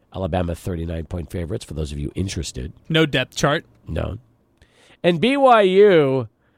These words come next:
Speaker 1: is a nineteen and a half point favorite over Sam Houston. Those are your C U S A games this week.
Speaker 2: My favorite game, uh, by far is the La Tech game. That should be really exciting. It's also a morning game, so I'm looking forward to watching that one.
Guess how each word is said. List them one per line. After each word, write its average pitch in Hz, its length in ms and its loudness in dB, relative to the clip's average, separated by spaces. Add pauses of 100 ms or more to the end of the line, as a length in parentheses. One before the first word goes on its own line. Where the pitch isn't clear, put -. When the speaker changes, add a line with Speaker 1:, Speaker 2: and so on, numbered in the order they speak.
(360)
Speaker 1:
is 156 140 2
a 165 100 4
nineteen 175 640 0
and 170 100 2
a 160 60 4
half 156 240 4
point 156 260 0
favorite 151 340 0
over 123 420 -2 (140)
Sam 139 360 0
Houston. 117 540 -4 (200)
Those 180 680 4 (120)
are 160 360 6
your 135 400 2 (320)
C - 280 -2
U 175 160 6
S 143 200 0
A 135 100 2
games 87 480 -10 (140)
this 87 240 -12
week. 60 180 -20 (500)
Speaker 2:
My 190 120 -2
favorite 247 320 -2
game, 220 320 -2
uh, 175 240 -6
by 170 320 -4
far 185 400 -6
is 160 160 -8
the 160 80 -10
La 151 220 -6
Tech 170 300 -8
game. 151 260 -4
That 165 180 -6
should 196 100 -8
be 175 100 -6
really 160 260 -6
exciting. 160 440 -6
It's 147 160 -8
also 165 280 -6
a 139 40 -10
morning 147 380 -6
game, 170 280 -4
so 170 140 -8
I'm 147 140 -6
looking 156 220 -8
forward 160 280 -8
to 151 80 -10
watching 147 420 -8
that 135 220 -6
one. 156 240 -4